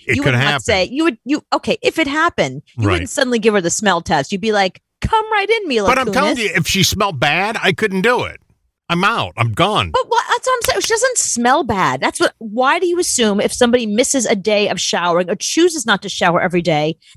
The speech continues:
Speaker 2: they smell bad? They don't.
Speaker 1: Okay,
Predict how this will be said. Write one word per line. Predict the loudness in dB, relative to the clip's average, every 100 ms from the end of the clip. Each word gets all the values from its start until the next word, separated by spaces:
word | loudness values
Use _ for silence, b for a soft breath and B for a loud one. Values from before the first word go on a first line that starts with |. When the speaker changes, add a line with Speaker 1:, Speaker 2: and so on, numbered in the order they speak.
| 2
Speaker 2:
they | 2
smell | 0 -2 -2 0
bad? | 2 0 -2
They | -4
don't. | 0 2 2 -2 -6 -12 -12 _ _ _ _ _
Speaker 1:
Okay, | -4 0 0